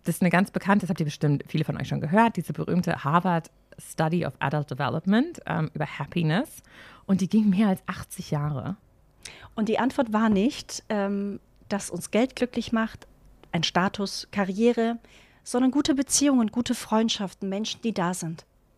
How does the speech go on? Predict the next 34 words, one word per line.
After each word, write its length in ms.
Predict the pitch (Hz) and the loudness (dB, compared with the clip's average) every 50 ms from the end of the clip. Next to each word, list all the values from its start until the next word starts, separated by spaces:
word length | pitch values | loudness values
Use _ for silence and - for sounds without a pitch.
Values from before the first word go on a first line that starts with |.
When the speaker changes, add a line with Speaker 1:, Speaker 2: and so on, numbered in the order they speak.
| _ - - - - - - - _ - | _ -20 -20 -20 -20 -20 -20 -18 _ 4
Speaker 1:
Und 300 | 208 214 220 208 - - _ _ _ _ _ _ _ _ _ _ - _ _ _ _ _ _ _ - - _ _ | 6 8 8 6 4 0 _ _ _ _ _ _ _ _ _ _ -20 _ _ _ _ _ _ _ -20 -20 _ _
klar 320 | - - 214 254 277 269 - - | 0 4 4 6 6 4 2 0
denkt 240 | - 185 214 226 226 | 2 6 6 8 8
man 120 | 233 214 196 | 8 8 6
sich 100 | 185 - | 6 4
dann 120 | 185 175 | 4 2
so, 60 | 165 | 2
„Ja 180 | 185 170 151 151 | 2 -2 -4 -4
klar, 200 | - - 175 175 | 0 2 2 2
wir 80 | 165 | 2
wussten 180 | 170 165 - - | 0 -2 -2 0
ja 100 | 131 147 | 0 0
auch, 60 | 165 | 0
dass 180 | - 185 - - | 0 -2 -4 -4
Geld 200 | - 135 139 - - | -6 -8 -8 -6 -4
uns 180 | 156 156 147 - | -4 -4 -2 -2
nicht 160 | 131 151 - | -4 -2 0
glücklich 340 | 156 147 - - 131 - - | 0 0 0 0 -4 -4 -2
macht“, 300 | 127 107 - - - - | -4 -4 -2 -4 0 4
ja? 180 | 151 147 180 220 233 | 4 6 6 4 2
Speaker 2:
<laughs> 160 | - - 269 | -2 -6 0
Ich 60 | - | 4
Speaker 1:
Weil 100 | - 226 | 6 6
Speaker 2:
mag 80 | 233 - | 8 8
Speaker 1:
es 60 | 220 | 6
ist 120 | 247 - | 6 6
Speaker 2:
die 40 | - 285 | 6 6
Speaker 1:
so, 60 | 240 | 6
wie 60 | 294 | 6
das, 80 | 339 339 | 6 6
Speaker 2:
Stimme. 180 | 370 311 277 | 6 6 6
Speaker 1:
ich 100 | 254 226 | 4 6
hör, 120 | 262 320 - | 6 4 4
ja, 160 | - 247 349 | 6 6 8